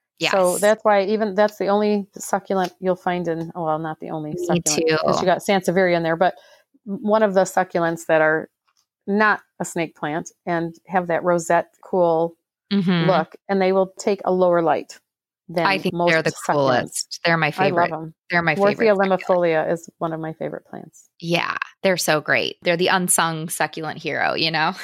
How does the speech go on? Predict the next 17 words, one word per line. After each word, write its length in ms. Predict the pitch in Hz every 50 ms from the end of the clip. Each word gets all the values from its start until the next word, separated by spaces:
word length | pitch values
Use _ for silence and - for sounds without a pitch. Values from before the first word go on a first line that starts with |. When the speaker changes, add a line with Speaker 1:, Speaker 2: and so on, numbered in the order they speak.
| - - -
Speaker 2:
<laughs> 260 | 294 247 269 247 - -
Speaker 1:
Yes, 360 | 185 208 202 151 - - - -
for 120 | - 190
sure. 460 | 180 - - 202 190 147 139 160 - _ _ _ _ _ _ _ _ -
Speaker 2:
Let 120 | 240 240
me 100 | 240 226
look 180 | 202 196 190 190
at 120 | 160 -
some 140 | - 190 175
listener 320 | 175 175 - - 175 165
questions 480 | 165 - 175 165 165 - 160 165 165 170
I 80 | 165
wanna 160 | 165 165 165 160
ask 340 | - 165 165 170 - -
you. 160 | 160 101 - - - - - - - - - 269
Okay, 380 | 302 - 302 247 180 160 -
so 640 | - - - - 277 254 247 247 247 240 240 240 -